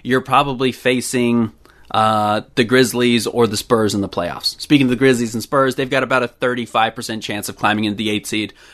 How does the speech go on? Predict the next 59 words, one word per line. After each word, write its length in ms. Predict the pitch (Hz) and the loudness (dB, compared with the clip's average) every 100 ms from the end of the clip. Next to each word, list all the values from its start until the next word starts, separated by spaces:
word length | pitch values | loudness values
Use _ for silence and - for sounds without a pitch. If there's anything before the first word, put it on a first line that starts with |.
| - | -10
Again, 260 | 117 117 | -4 -2
the 60 | 104 | -2
Jazz 260 | 110 107 107 | -6 -6 -8
would 120 | 101 | -12
love 160 | 85 | -12
that. 180 | - - - | -14 -20 -12
Jazz 200 | - 123 | -4 -4
would 100 | 143 | -2
love 160 | 127 135 | -2 -4
to 80 | 120 | -4
see 140 | - | -6
one 160 | 120 139 | -4 -2
of 40 | |
those 140 | 131 120 | -2 -2
two 100 | 113 | -4
teams 300 | - 113 104 | -2 -2 -2
who 80 | |
they 140 | 107 101 | -2 -2
swept 360 | - 120 107 | 2 2 2
a 40 | - | 0
perfect 340 | 120 104 101 | 0 -2 -2
six 220 | - 117 | -4 -2
and 80 | 113 | 2
oh 100 | 117 | 2
this 180 | 113 107 | 2 -2
season, 520 | - 113 113 110 101 - - - - | -4 -2 0 0 -2 -6 -20 -20 -14
uh, 180 | - 107 - | -6 -4 0
in 140 | 156 | 2
the 60 | 139 | 4
regular 400 | 131 123 117 110 | 2 2 -2 -4
season, 600 | - 123 107 110 107 - _ - - | -4 -4 -4 -4 -4 -6 _ -12 -2
in 100 | 131 | 0
the 100 | 123 | 0
playoffs, 540 | - 117 107 98 98 | 0 -2 0 -2 -2
especially 380 | - - 123 117 | -6 -2 0 0
'cause 140 | 113 | -2
those 200 | 107 107 | 0 -2
teams 300 | - 110 104 | -2 -4 -4
are 260 | 98 95 90 - | -6 -8 -10 -4
young, 480 | 151 151 139 123 - _ | 0 2 0 -2 -6 _
inexperienced, 920 | - 139 - - 127 123 120 113 - - | -4 -4 -2 2 4 4 2 0 -2 -2
don't 180 | 123 | 0
have 140 | 120 117 | 0 -2
superstars 560 | - 117 107 117 110 | -2 -2 0 2 2
on 80 | 107 | 0
the 60 | 107 | -2
roster. 420 | 104 104 - 110 | 0 -2 -2 -2
It 80 | 107 | 0
would 140 | 104 | -2
just 180 | 95 104 | -4 -6
be 140 | 110 101 | -4 -2
a, 240 | 104 - | -2 -4
a 20 | |
huge 540 | 104 - 147 123 107 110 | -6 0 2 2 0 -4
boost 280 | 110 101 | -4 -6
to 80 | - | -8
the 80 | 101 | -6
Jazz 300 | 95 107 98 | 0 0 2
odds 340 | 101 104 98 | 2 2 -2